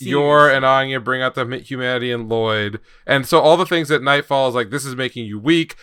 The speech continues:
Speaker 1: Like, remember when she's, like, uh,
Speaker 2: Oh, I've
Speaker 1: talking
Speaker 2: never
Speaker 1: about,
Speaker 2: seen you
Speaker 1: like,
Speaker 2: smile like this.
Speaker 1: Right. Uh, or when, when she's thinking about, like, uh, h-, if, how she would train Anya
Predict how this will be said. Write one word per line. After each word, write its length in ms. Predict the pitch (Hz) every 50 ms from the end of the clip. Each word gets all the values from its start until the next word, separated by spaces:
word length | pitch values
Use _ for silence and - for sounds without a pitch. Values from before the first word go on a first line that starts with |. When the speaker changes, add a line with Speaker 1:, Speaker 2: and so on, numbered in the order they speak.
| - -
Speaker 1:
Like, 80 | 151
remember 180 | 170 202 226 247
when 80 | 247
she's, 260 | - - 220 208 170 175
like, 280 | 180 160 156 - -
uh, 300 | 156 139 131 123 117 113 -
Speaker 2:
Oh, 140 | 185 202 202
I've 140 | 196 - -
Speaker 1:
talking 220 | 165 160 147 156
Speaker 2:
never 100 | 151 143
Speaker 1:
about, 80 | 143 135
Speaker 2:
seen 100 | 127 135 135
you 40 | 131
Speaker 1:
like, 80 | 175
Speaker 2:
smile 200 | 170 175 180 175 175
like 240 | 175 175 - -
this. 540 | - 180 180 180 185 185 - - - - _ _ _ - _ _ _ _ _ _ _ _ -
Speaker 1:
Right. 600 | 139 131 147 185 190 185 160 127 113 110 95 - _ _ _ _ _ _ - -
Uh, 100 | 165 170
or 240 | 139 180 185 180 165
when, 320 | 156 180 175 170 170 165 - 151
when 160 | 165 170 160
she's 360 | - 180 170 156 131 156 - _ _ _ _ _ _ _ _ -
thinking 500 | - 185 196 190 196 190 180 175 165 165 -
about, 580 | 156 147 131 143 143 139 139 135 135 - - _ -
like, 460 | 131 135 135 127 127 117 - - - _ _ _ _ -
uh, 560 | 131 135 131 127 123 117 113 107 104 104 95 101 _ _ _ _ _ _ -
h-, 140 | 135 156 -
if, 180 | 160 160 -
how 220 | - - 165 165 160
she 300 | 156 - - - 185 180
would 200 | 156 160 160 -
train 600 | - - - 160 143 139 139 135 127 120 117 117 - - -
Anya 560 | 131 131 127 120 107 101 92 82 - -